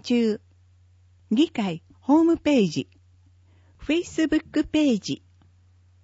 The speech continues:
スマートフォンやタブレットでも広報誌を見ることができます。街色、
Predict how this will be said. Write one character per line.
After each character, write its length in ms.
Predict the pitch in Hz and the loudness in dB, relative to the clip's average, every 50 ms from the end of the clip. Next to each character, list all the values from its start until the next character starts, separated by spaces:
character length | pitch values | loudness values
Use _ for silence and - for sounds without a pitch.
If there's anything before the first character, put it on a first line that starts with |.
| _ | _
ス 220 | - - - 277 269 | -14 -6 0 2 4
マ 180 | 277 330 339 | 4 4 2
ー 100 | 330 330 | -2 -4
ト 140 | - 320 311 | -2 -4 -4
フ 140 | 311 - 233 | -2 0 0
ォ 40 | 226 | 0
ン 120 | 220 208 202 | 0 0 0
や 220 | 185 185 190 - _ _ | -2 -2 -4 -6 _ _
タ 160 | - 294 294 285 | -4 -4 -2 0
ブ 140 | 277 262 | 0 0
レ 80 | 233 240 | 0 0
ッ 60 | 240 - | -2 -4
ト 200 | - - 226 220 | -4 -4 -2 0
で 140 | 214 208 | 0 0
も 220 | 196 196 190 - - _ - | 0 0 -2 -4 -6 _ -6
広 260 | - 302 320 330 320 | -4 -4 -2 -4 -4
報 220 | - 311 302 311 302 | -2 -2 0 0 -2
誌 260 | - - 240 226 226 | -2 -2 0 2 2
を 80 | 233 233 | 4 4
見 160 | 247 294 294 | 4 4 4
る 120 | 262 254 | 2 0
こ 160 | - - 233 | -2 -2 -2
と 160 | - - 277 311 | 0 0 0 2
が 140 | 302 269 | 2 2
で 120 | 214 220 220 | 2 0 -2
き 180 | - - 226 | -2 0 0
ま 140 | 233 233 240 240 | 2 2 0 -2
す。 280 | - - 165 165 - _ _ _ _ _ _ _ _ _ _ _ _ _ _ _ _ _ _ _ _ _ _ _ _ _ _ - | -6 -8 -8 -10 -10 _ _ _ _ _ _ _ _ _ _ _ _ _ _ _ _ _ _ _ _ _ _ _ _ _ _ -4
街 520 | 240 240 254 - - 320 330 311 277 262 | -4 -4 -4 -2 0 2 4 4 4 4
色、 260 | 240 214 202 202 - | 4 2 0 -2 -4